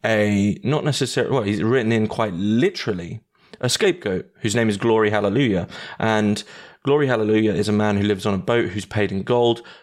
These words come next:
the gold he can't use, and he is literally paid to jump into, uh,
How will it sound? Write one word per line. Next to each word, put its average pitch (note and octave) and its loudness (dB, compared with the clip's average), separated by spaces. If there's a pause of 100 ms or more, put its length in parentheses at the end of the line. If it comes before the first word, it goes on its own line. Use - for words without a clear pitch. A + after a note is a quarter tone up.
the G#2 -14
gold G#2 0
he G#2 -10
can't G#2 -2
use, A2 0 (260)
and A2 0 (120)
he C3 0
is A#2+ -2
literally B2+ -2
paid G#2+ -2
to G#2+ 0
jump A2 -2
into, G#2 0 (380)
uh, G2 -2